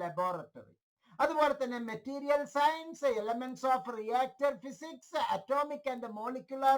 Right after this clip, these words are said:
physics, nuclear and particle physics എന്നീ പ്രോഗ്രാമുകൾ കൂടാതെ മെറ്റീരിയൽ സയൻസ്, elements of reactor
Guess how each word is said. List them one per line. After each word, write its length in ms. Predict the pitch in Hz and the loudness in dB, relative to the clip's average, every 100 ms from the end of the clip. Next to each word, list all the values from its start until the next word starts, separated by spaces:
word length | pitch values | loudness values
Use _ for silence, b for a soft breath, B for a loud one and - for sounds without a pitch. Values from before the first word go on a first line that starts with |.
| 269 | 2
physics, 420 | 285 254 359 339 - 254 220 | -14 -14 -16 -10 -2 -2 -2
nuclear 500 | 277 294 285 269 254 226 | -6 -6 -6 -2 -2 -2
and 140 | 220 208 - | -8 -10 -2
particle 580 | 294 294 - 262 269 269 - | 0 0 -6 -16 -12 -12 -14
physics 420 | 269 370 - - - - B 285 | -18 -18 -20 -12 -12 -14 B -2
എന്നീ 220 | 330 330 285 247 | 0 0 -4 -6
പ്രോഗ്രാമുകൾ 600 | 233 214 226 226 220 214 208 175 | -6 -2 2 2 0 -6 -8 -10
കൂടാതെ 600 | 180 190 196 208 208 302 311 | -10 -4 0 2 4 2 2
മെറ്റീരിയൽ 580 | 240 - 339 359 330 277 254 - | -4 -4 -6 -4 2 2 0 0
സയൻസ്, 580 | 294 247 269 302 330 - 277 233 | 2 2 2 -4 -8 -2 0 0
elements 460 | 302 339 349 339 269 | -2 0 -2 -2 -2
of 160 | 247 214 | -2 -6
reactor 540 | 196 240 320 339 - | -6 0 0 0 -4